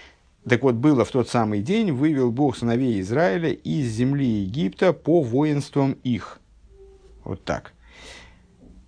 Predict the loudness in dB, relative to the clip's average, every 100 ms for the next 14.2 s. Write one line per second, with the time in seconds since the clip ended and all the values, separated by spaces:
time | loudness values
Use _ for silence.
0 | -20 -20 -20 0 2 6 4 4 0 4
1 | 4 4 4 4 4 2 2 2 2 2
2 | 2 0 0 0 -2 0 2 4 4 2
3 | 0 0 2 0 -2 0 -2 -2 0 0
4 | 0 -8 -20 _ -20 _ -4 -2 0 -2
5 | -2 -2 -2 -2 -2 -4 _ _ _ _
6 | _ -16 -10 -8 -4 -4 -2 -2 0 -2
7 | -2 -2 -4 -4 -6 -6 -2 -4 -6 -6
8 | -6 -4 -6 -6 -6 -2 -2 -2 -4 -12
9 | _ _ -20 _ _ -6 -2 0 0 0
10 | -4 -8 _ -4 -2 0 -2 -2 0 0
11 | 0 -2 -2 -2 -2 -6 -6 -2 -2 0
12 | 0 0 0 -2 -2 -4 -6 -8 -6 -4
13 | -4 -4 -6 -8 -4 -4 -2 -4 -6 -6
14 | -6 -6